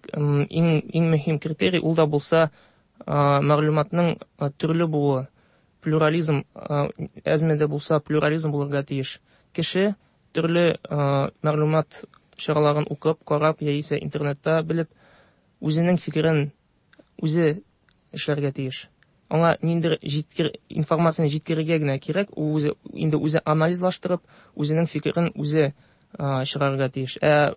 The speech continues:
хәзерге вакытта, кызганычка каршы, телевидениедән дә, гәҗитләрдән дә инде әзер информацияны тапшыралар, һәм информацияны да түгел, инде әзер фикерне кешеләрнең башларына салырга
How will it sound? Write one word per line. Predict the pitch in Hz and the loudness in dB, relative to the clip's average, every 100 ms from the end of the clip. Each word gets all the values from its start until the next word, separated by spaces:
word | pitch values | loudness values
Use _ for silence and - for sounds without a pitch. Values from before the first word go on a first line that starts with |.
| - | -4
хәзерге | 170 170 170 | -4 -2 0
вакытта, | 151 - 180 | 0 -2 -6
кызганычка | 165 151 151 147 160 | -4 -2 -2 -2 -6
каршы, | 143 143 - 170 - _ _ | -6 -6 -4 -4 -6 _ _
телевидениедән | - 147 165 175 175 165 165 156 | -4 -2 -2 0 0 0 0 2
дә, | 151 147 143 _ _ | 2 2 0 _ _
гәҗитләрдән | - 143 143 143 143 147 170 165 | -8 -2 -2 0 -2 0 0 2
дә | 156 | 2
инде | 147 147 160 156 - _ _ _ _ - | 2 2 2 0 -12 _ _ _ _ 0
әзер | 160 160 175 | 2 2 0
информацияны | 143 147 143 139 - 135 | -2 -2 -2 -2 -4 -6
тапшыралар, | 139 - 170 185 151 | -6 -4 0 2 0
һәм | - 143 | -4 -4
информацияны | 151 156 160 151 - 143 139 | -4 -2 0 -2 -2 -4 -4
да | |
түгел, | - 175 170 | -4 -6 -4
инде | 143 139 143 - | -2 0 0 0
әзер | 143 143 156 147 - | -2 0 0 -2 -6
фикерне | - 147 147 151 175 165 _ _ _ | -10 -6 -2 0 0 -2 _ _ _
кешеләрнең | - - 143 156 | -8 -4 -2 -2
башларына | 143 - 143 147 | -4 -4 -2 -2
салырга | 139 147 139 139 135 | -2 -4 -4 -4 -4